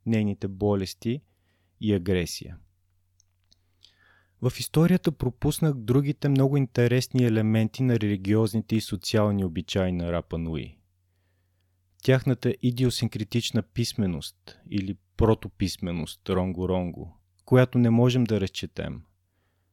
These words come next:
Едно от доказателствата за мен, че Рапа Нуи са не само развито общество – но и пълноценна цивилизация,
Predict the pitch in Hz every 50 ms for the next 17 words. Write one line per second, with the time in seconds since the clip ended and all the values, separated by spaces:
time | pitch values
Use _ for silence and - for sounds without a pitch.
0 | _ - 113 113 127 139 143 131 127 120 - 120 104 127 127 - 127 - - -
1 | 117 - 120 110 101 107 107 104 107 117 131 156 165 170 _ _ _ _ _ -
2 | - 127 123 117 117 117 117 - - 120 117 117 120 120 120 - - - 110 107
3 | 110 120 131 - - - 135 139 139 131 120 113 104 101 101 110 120 - - 110
4 | 98 - - - - 85 - - - - 95 85 85 - _ _ _ _ _ _
5 | _ _ _ _ _ _ - 143 143 139 123 - - 123 120 117 110 104 - -
6 | - 123 127 127 117 - - 110 101 104 98 95 92 101 107 98 - - - -
7 | - 60 -